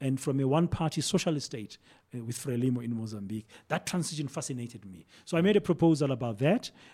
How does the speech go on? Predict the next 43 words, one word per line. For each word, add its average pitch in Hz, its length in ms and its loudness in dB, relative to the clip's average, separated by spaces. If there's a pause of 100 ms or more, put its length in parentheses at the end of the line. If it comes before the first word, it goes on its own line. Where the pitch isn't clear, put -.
(140)
and, 131 380 2
uh, 123 340 0
and, 120 220 -4
and, 123 200 -6
and 120 360 -8
Rob 151 160 0
Davis 127 380 2
and 113 120 -6
Peter 127 220 -6
Vale 113 240 -10
accepted 131 420 -6
it. 214 200 -6 (180)
So 156 120 0
I 156 40 8
was 170 140 6
gonna 165 180 0
go 165 100 0
and 165 160 -2
work - 340 -4 (560)
in, 123 280 -8
at 120 60 -10
the 120 80 -8
University 117 380 -8
of - 20 -20
the 110 80 -14
Western 107 260 -14
Cape, 110 240 -16 (140)
and 120 180 -12
I 120 60 -16
was 117 100 -14
gonna 117 200 -14
do 120 220 -12 (380)
a, - 40 -14
a, 113 560 -12 (360)
a, - 40 -14
a - 20 -10
master's 120 580 -8 (120)
in 110 180 -14 (180)
political 113 320 -14
science 107 380 -12 (220)
to 127 100 -14
finish 110 340 -10
that, 98 200 -18